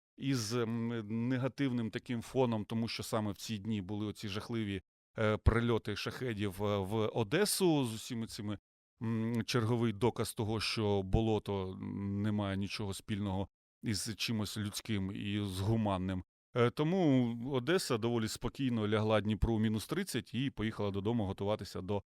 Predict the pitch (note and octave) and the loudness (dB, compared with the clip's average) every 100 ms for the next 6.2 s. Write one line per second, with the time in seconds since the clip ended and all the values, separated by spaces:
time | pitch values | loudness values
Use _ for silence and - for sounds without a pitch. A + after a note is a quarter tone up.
0 | _ - A2+ G#2 G#2 G2+ G2 F#2 - A2+ | _ -8 -2 2 2 4 2 0 -4 0
1 | G2+ G2 F#2+ F#2 _ - D3 F3+ F#3+ C3 | 4 4 2 -2 _ 6 6 6 0 -2
2 | - E3+ F#3 F#3 E3 E3 D3+ F3 E3 D#3 | 2 6 8 6 4 4 6 8 6 4
3 | C#3+ D#3+ - F#3+ A3 D3 B2+ D3 E3+ E3+ | 2 0 6 8 8 6 6 8 8 8
4 | C3+ A2+ G#2+ - A2+ G#2 F#2+ - F#2 G#2 | 6 4 -2 -8 -4 -2 -2 -6 -6 0
5 | A2+ C3 C3 A#2 G#2+ F#2+ A2+ A2+ D3+ G#3 | 4 6 6 6 4 -4 -2 -2 0 0
6 | G3 | 2